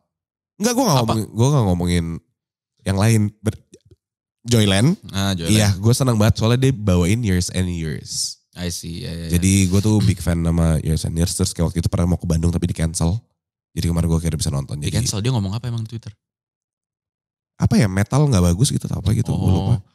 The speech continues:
Speaker 2: kayak ini ya, kayak Hindia ya. Hmm.
Speaker 1: Kita ngomongin tentang yang seru aja ya. Ini ada namanya Budak Rupiah Question, Baskara.
Speaker 2: Hmm.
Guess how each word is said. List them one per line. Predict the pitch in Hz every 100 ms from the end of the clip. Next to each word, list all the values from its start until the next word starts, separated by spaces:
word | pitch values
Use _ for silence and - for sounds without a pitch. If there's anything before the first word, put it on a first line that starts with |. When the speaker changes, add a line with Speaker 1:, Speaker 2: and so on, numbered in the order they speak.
| _ _ -
Speaker 2:
kayak | 87 92
ini | 98 110
ya, | 98
kayak | 73 90 90
Hindia | 95 92 104 90
ya. | 80 - _ _ _
Hmm. | 85 92 98 _ _ _ _ _ _ _ _ _ _ _ _ _ _ _ _ _ _ _ _ _ _ 196 _ _ _ _ _ _ _ _ _ _
Speaker 1:
Kita | - 110
ngomongin | 110 92 85 80
tentang | 78 - 85 85
yang | 92 92 85 87 87 90 _ _ _ _ _ _
seru | - 120 110 104
aja | 98 92
ya. | 85 92 - - _ _ _ _ _ _ _
Ini | - 170
ada | 175
namanya | 160 131 123 151
Budak | 151 123
Rupiah | 120 117 110
Question, | 101 98 110
Baskara. | 135 90 90 90 147
Speaker 2:
Hmm. | 98